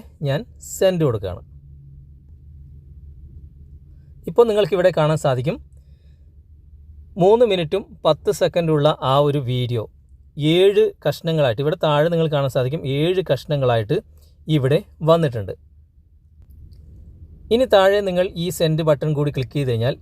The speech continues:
ഈ വീഡിയോ മൊത്തമായിട്ടും നിങ്ങൾക്ക് നിങ്ങളുടെ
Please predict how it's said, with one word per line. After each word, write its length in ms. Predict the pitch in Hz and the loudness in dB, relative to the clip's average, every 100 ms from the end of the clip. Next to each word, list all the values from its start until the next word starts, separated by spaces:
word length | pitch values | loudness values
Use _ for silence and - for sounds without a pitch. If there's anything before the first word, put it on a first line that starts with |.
| 160 | -4
ഈ 40 | 196 160 | -4 -2
വീഡിയോ 420 | 147 139 131 131 151 - - 139 | -2 -2 0 0 0 -2 -8 -6
മൊത്തമായിട്ടും 720 | 135 - 185 139 117 156 190 - - - - | -4 -2 0 0 -2 -4 -6 -8 -20 -12 -4
നിങ്ങൾക്ക് 360 | 170 180 151 165 151 | 0 0 0 0 0
നിങ്ങളുടെ 280 | 131 127 135 | 0 -2 -2